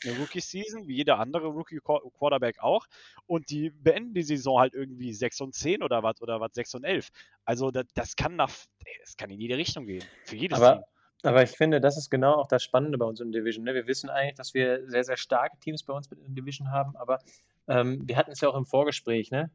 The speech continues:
Speaker 2: Ich hab's ja noch mal so an-, anklingen lassen. Erinnert euch mal dran, äh, wie erbost und wie enttäuscht und sauer Russell Wilson in der Offseason war. Und dann hieß es plötzlich, „Ja, ja, ist alles wieder gut.“ Ich,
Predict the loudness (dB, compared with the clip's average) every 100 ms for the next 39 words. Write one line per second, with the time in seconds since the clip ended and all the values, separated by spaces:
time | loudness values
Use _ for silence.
0 | _ -4 -4 -2 -2 -2 -2 0 0 -2
1 | -6 -10 -8 -10 -10 -8 -6 -2 -2 -2
2 | -4 -10 _ _ _ -4 -2 -2 -4 -2
3 | 0 0 0 -2 -6 -6 -4 -4 -6 -12
4 | -12 -8 -6 -2 0 0 0 0 -2 -4
5 | -6 -4 -6 -6 -6 -6 -8 -4 -2 -2
6 | -4 -4 0 2 6 4 2 -6 _ _
7 | _ _ 2 2 0 -4 -2 -4 -6 -6
8 | -4 -4 -6 -4 -2 0 0 -2 -4 _
9 | _ _ _ _ -2 0 2 2 0 -2
10 | -4 -8 -8 -6 -2 0 2 0 0 -2
11 | -2 -4 -6 -4 -8 -8 -10 -10 _ _
12 | _ _ _ _ -10 -10